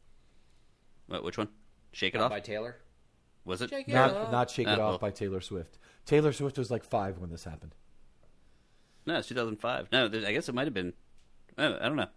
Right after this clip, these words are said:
Speaker 1: May-, uh, it said Mariah Carey on the Billboard chart, so I'm guessing that's right.
Speaker 3: Shake It Off
Speaker 1: Uh, Let Me
Speaker 3: was,
Speaker 1: Hold
Speaker 3: like,
Speaker 1: You by
Speaker 3: much
Speaker 1: Bow
Speaker 3: later.
Speaker 1: Wow, featuring Omar, Omarion.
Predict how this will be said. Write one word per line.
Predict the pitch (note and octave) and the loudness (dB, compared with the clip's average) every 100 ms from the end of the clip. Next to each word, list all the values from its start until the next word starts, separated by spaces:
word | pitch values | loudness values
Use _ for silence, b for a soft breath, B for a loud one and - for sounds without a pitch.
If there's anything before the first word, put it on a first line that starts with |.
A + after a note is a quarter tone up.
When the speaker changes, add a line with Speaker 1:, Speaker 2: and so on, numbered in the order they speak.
| - - | -12 0
Speaker 1:
May-, | B2 | 8
uh, | B2+ C3 | 10 12
it | C#3 | 10
said | F#3+ | 8
Mariah | C3+ A#2 | 10 10
Carey | G2+ G#2+ F#2 | 10 8 8
on | F2 | 6
the | E2+ | 2
Billboard | E2 F2+ E2 D2+ | 0 0 0 -2
chart, | F#2 D2+ - | -2 -2 -4
so | |
I'm | E2+ | -6
guessing | E2 F2+ D#2+ | -2 -2 -2
that's | D#2+ - | -8 -6
right. | D2+ | -6
Speaker 3:
Shake | - - D#3 | 0 2 4
It | B2+ | 6
Off | C#3+ E3 | 6 8
Speaker 1:
Uh, | G#2+ | 6
Let | D3 | 6
Me | F3 | 8
Speaker 3:
was, | D3 | 10
Speaker 1:
Hold | C#3+ | 10
Speaker 3:
like, | C3+ | 8
Speaker 1:
You | |
by | A2+ G#2+ | 8 8
Speaker 3:
much | |
Speaker 1:
Bow | G2+ G#2+ | 10 8
Speaker 3:
later. | G2 | 8
Speaker 1:
Wow, | F2+ E2+ - - - _ - - b b b b b | 6 4 0 -16 -20 _ -20 -20 b b b b b
featuring | - G2 G#2 F#2 - | -2 0 2 0 0
Omar, | G2+ G#2 G2+ - | 2 2 0 -2
Omarion. | - G2 G2+ G2 - | -4 -2 0 -2 -6